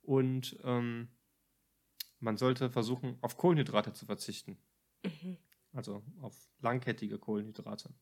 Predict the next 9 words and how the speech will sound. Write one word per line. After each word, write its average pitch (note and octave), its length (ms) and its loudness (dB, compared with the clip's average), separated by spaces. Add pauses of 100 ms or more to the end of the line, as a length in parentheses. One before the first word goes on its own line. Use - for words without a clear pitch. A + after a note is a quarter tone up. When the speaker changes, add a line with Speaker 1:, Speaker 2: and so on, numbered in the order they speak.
(100)
Speaker 2:
Mhm. F#3 320 -4
Speaker 1:
So, C3+ 120 -2
du B2 80 0
kannst D#3+ 280 2
weiter D3 280 4
Pommes D3 340 0
und A#2+ 120 -4
Pizza E3+ 280 -2
fressen, F3+ 460 -4